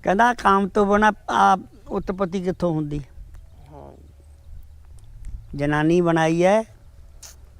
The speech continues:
Speaker 1: ਇਹ ਉਤਪਤੀ ਵਾਸਤੇ ਹੈ ਪਰਮਾਤਮਾ ਨੇ।
Speaker 2: ਹਾਂ।
Speaker 1: ਪਰ ਇਹਨੂੰ, ਕਾਮ ਨੂੰ ਲੋੜ ਅਨੁਸਾਰ ਵਰਤਣਾ ਹੈ।
Speaker 2: ਹੂੰ।
Speaker 1: ਫੇਰ ਮਾੜਾ ਜਦੋਂ ਇਹਨੂੰ ਬੇਲੋੜਾ ਵਰਤਣਾ ਹੈ। ਕਹਿੰਦਾ, "ਦੇਖ,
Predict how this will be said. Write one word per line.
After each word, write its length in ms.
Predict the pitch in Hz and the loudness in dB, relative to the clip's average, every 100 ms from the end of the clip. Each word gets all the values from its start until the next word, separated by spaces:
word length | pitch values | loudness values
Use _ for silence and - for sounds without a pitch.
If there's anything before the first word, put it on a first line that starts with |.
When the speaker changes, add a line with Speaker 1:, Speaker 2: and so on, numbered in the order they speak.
| - | -6
Speaker 1:
ਇਹ 80 | - | -4
ਉਤਪਤੀ 580 | 208 208 196 202 170 185 | 0 -2 -2 -6 -2 2
ਵਾਸਤੇ 440 | 175 160 117 151 | 4 2 0 -4
ਹੈ 40 | 139 | -4
ਪਰਮਾਤਮਾ 600 | 143 143 143 131 135 131 | -2 -2 -2 -4 -6 -6
ਨੇ। 200 | 127 127 123 | -6 -8 -12
Speaker 2:
ਹਾਂ। 160 | 151 135 117 - - - - _ - - - | -16 -16 -20 -20 -20 -20 -20 _ -20 -20 -2
Speaker 1:
ਪਰ 120 | 170 220 | 2 2
ਇਹਨੂੰ, 360 | 254 247 294 | 4 2 2
ਕਾਮ 420 | 262 - 185 185 | -4 0 2 4
ਨੂੰ 160 | 220 262 | 2 2
ਲੋੜ 420 | 208 180 180 190 | 4 4 6 4
ਅਨੁਸਾਰ 380 | 208 175 190 190 | 2 4 4 4
ਵਰਤਣਾ 420 | 170 143 - 135 | 2 0 -2 -6
ਹੈ। 80 | 113 - | -6 -10
Speaker 2:
ਹੂੰ। 480 | 160 147 139 131 127 - | -12 -14 -14 -16 -18 -8
Speaker 1:
ਫੇਰ 280 | - 185 208 | 2 4 4
ਮਾੜਾ 340 | 196 147 143 | 4 4 2
ਜਦੋਂ 140 | 151 180 | 2 0
ਇਹਨੂੰ 220 | 233 175 | 0 2
ਬੇਲੋੜਾ 480 | 160 165 160 151 143 | 4 4 4 4 2
ਵਰਤਣਾ 420 | 135 131 131 127 | 0 -4 -8 -8
ਹੈ। 80 | 117 _ - _ - - - - - - - - | -12 _ -20 _ -20 -20 -20 -20 -20 -20 -18 -2
ਕਹਿੰਦਾ, 260 | 175 214 | 2 4
"ਦੇਖ, 320 | 208 196 190 | 4 2 4